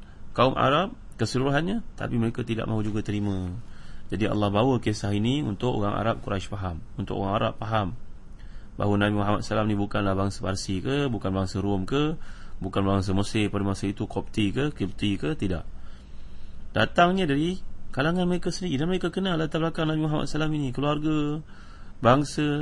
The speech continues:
datuknya siapa, ayahnya siapa, ibunya siapa, semua mereka tahu.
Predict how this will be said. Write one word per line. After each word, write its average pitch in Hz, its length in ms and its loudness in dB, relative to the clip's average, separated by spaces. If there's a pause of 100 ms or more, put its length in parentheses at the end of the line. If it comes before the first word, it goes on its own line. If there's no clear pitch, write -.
(640)
datuknya 143 560 2
siapa, 143 560 0
ayahnya 143 400 2
siapa, 147 400 0
ibunya 143 320 2
siapa, 139 320 -2
semua 196 240 0
mereka 156 240 0
tahu. 95 240 0